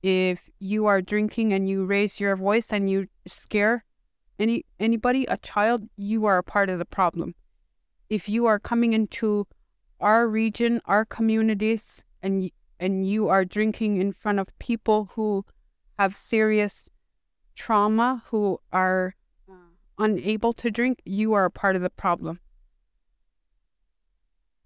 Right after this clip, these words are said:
It's the same, it's the same theory that I have about getting sober. If you quit drinking, ninety percent of your problems are gone.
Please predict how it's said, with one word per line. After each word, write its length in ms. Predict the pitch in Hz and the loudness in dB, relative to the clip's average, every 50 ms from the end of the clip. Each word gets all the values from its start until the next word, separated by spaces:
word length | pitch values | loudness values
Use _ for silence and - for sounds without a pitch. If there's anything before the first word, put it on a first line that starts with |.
| _ - | _ -6
It's 160 | - 208 - - | -6 -6 -6 -6
the 80 | 208 | -14
same, 640 | - - - 220 214 208 202 196 202 196 190 156 - _ _ _ _ - | -8 -2 0 2 2 2 2 0 0 -2 -4 -6 -8 _ _ _ _ -12
it's 160 | - 196 - | -12 -10 -6
the 100 | - 208 | -6 -6
same 680 | 185 - - - 247 208 202 202 196 196 202 202 190 - _ _ _ _ _ _ _ _ | -6 -6 -6 -4 -2 0 0 0 0 0 -2 -4 -6 -8 _ _ _ _ _ _ _ _
theory 400 | - 226 208 202 208 208 202 190 | -4 -2 0 0 0 0 0 -2
that 200 | 175 170 185 180 | -2 -2 0 0
I 160 | 180 180 185 190 | 0 0 0 -2
have 420 | - - 196 190 185 185 180 180 - - _ _ _ _ _ _ _ _ _ _ _ _ _ _ _ _ _ - | -4 -2 -2 0 0 0 0 -4 -6 -14 _ _ _ _ _ _ _ _ _ _ _ _ _ _ _ _ _ -4
about 500 | 196 196 - 190 185 180 175 175 - - _ - - _ _ - | -4 0 2 2 4 4 4 2 0 -2 _ -20 -20 _ _ -4
getting 280 | 196 185 190 190 185 | -4 -2 -2 -2 -4
sober. 560 | - - - 214 208 214 202 - 165 160 170 _ _ _ _ _ _ _ _ _ _ _ _ _ _ _ _ _ _ _ _ | -4 -2 0 0 0 2 0 0 -2 -2 -4 _ _ _ _ _ _ _ _ _ _ _ _ _ _ _ _ _ _ _ _
If 220 | - 208 196 - - | -6 -6 -6 -2 -4
you 80 | 214 214 | -4 -4
quit 320 | - - - 240 190 - | -2 0 0 0 0 0
drinking, 680 | 190 - 214 226 233 226 - - 226 214 220 226 226 220 _ _ - | -4 -2 0 0 0 0 -2 -2 -2 -2 0 -2 -2 -6 _ _ -6
ninety 340 | 202 202 190 190 196 190 196 | -2 0 2 2 0 -2 -4
percent 400 | - - 214 196 - 208 190 190 | -6 -8 -10 -6 -2 -2 0 2
of 60 | 185 | 2
your 140 | 180 170 170 | 2 0 0
problems 600 | - - - 190 185 - 190 185 185 185 - - | -2 -2 -2 -2 0 0 -2 -4 -4 -4 -2 -2
are 140 | 175 175 175 | -2 -2 -2
gone. 360 | - 185 175 170 165 170 | -2 -2 -2 -2 -2 -4